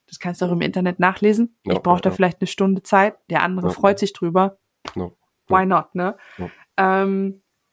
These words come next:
Speaker 1: da denk ich mir halt einfach, da investiere ich dann halt einfach irgendwo anders meine Zeit intensiver rein und sag so, "Okay, gut,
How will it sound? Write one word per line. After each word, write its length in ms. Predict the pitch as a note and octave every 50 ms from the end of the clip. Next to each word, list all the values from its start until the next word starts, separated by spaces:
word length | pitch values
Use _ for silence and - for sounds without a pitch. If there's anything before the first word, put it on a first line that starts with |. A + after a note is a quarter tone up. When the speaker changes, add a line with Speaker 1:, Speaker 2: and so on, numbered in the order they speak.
| _ _ _ _ _ _ _ _ _ _ _ _
Speaker 1:
da 100 | - G3
denk 200 | G3 - G#3 -
ich 120 | G#3+ - -
mir 80 | G#3+
halt 120 | F#3+ - -
einfach, 280 | - F#3+ - - F#3+
da 120 | - - F#3+
investiere 460 | - F#3+ F#3+ G3 F#3+ - - - G#3
ich 60 | G3
dann 200 | - F#3+ F#3 F3+ F3+
halt 120 | F#3 -
einfach 300 | F#3 F3+ F3+ - F#3 F3+
irgendwo 320 | - G3 F#3+ F#3+ F#3+ -
anders 380 | G3 - - F#3 F#3+ G3 F#3+ -
meine 240 | G3 F#3+ F#3 F#3+ F#3+
Zeit 340 | - - F#3+ F#3+ F#3+ F#3+ -
intensiver 640 | - G3+ G3 F#3 G3 G3 G3 G#3+ A3+ A3 G#3+ G3+ G3 G3+
rein 180 | G3 G3 F#3
und 140 | F#3 F#3 F#3
sag 200 | F3+ F#3+ G3 F#3
so, 140 | - - F#3+
"Okay, 280 | F#3 - - G3 F#3
gut, 240 | F3+ F#3+ G3 F#3+ F#3